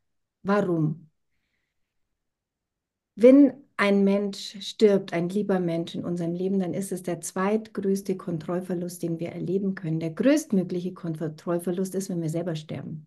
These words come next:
Wir können das nicht, wir können das nicht, wir können da nichts machen, wir können das nicht aufhalten. Und genauso wenig können wir es aufhalten, wenn ein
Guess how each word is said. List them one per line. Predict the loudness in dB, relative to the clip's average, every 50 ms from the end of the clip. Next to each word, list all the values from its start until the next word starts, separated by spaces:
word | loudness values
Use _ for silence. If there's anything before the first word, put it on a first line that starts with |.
| _ -10
Wir | -10 -8
können | -8 -6 -4 -4 -4
das | -6 -6 -4
nicht, | -4 -4 -4 -6 -10 -10 _
wir | -8 -6
können | -2 -2 0 0
das | -2 -2 -6
nicht, | -8 -8 -10 -10 -10
wir | -8
können | -6 -4 -4 -2
da | -2 -2
nichts | -2 -4 -6 -6 -6
machen, | -4 -2 -2 -2
wir | -4 -6
können | -4 -4 -4 -4
das | -4 -4 -8
nicht | -10 -8 -6
aufhalten. | -6 -6 -6 -6 -8 -10 -8 -8 -10 -12 -12 -16 -20 -20 -20 -20 -20 -8 -6
Und | -4 -2 2
genauso | 2 4 4 4 2 2 2 2 2 0 0
wenig | 0 2 4 6 6 6 4 2 0 -6 -14 _ _ _ _ _ _ _ _ -4
können | 0 2 2 2
wir | 2 0
es | -2 -2
aufhalten, | -2 -2 -2 -4 -6 -4 -2 0 0 0 -2 -2 0 0 0 -2 -4 -6 -6 -6
wenn | -4 -4 -4 -4 -6 -8 -8
ein | -8 -6 -6 -6 -6 -6 -8 -10